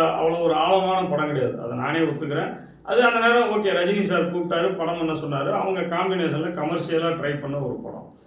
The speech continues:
ஆனா அதுக்கப்புறம் நீங்க அந்நியன் படம், அந்நியன் படமுமே அப்போ வந்து நிறைய வந்து நெகட்டிவ் கமெண்ட்ஸ்களை சந்தித்த ஒரு படம் தான். ஆனா அதையும் தாண்டி அந்த படம் வந்து தமிழ்நாடு, ஆந்திரா எல்லா பக்கமுமே ஹிட்டான ஒரு படம். நீங்க அதுக்கப்புறம் எந்திரன், எந்திரன் வந்து ஒரு மிக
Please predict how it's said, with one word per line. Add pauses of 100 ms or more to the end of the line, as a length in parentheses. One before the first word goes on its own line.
(400)
ஆனா
அதுக்கப்புறம்
நீங்க
அந்நியன்
படம்,
அந்நியன்
படமுமே
அப்போ
வந்து (240)
நிறைய
வந்து (440)
நெகட்டிவ் (440)
கமெண்ட்ஸ்களை
சந்தித்த
ஒரு
படம்
தான். (280)
ஆனா
அதையும்
தாண்டி
அந்த
படம்
வந்து
தமிழ்நாடு,
ஆந்திரா
எல்லா
பக்கமுமே
ஹிட்டான
ஒரு
படம். (420)
நீங்க
அதுக்கப்புறம்
எந்திரன்,
எந்திரன்
வந்து
ஒரு
மிக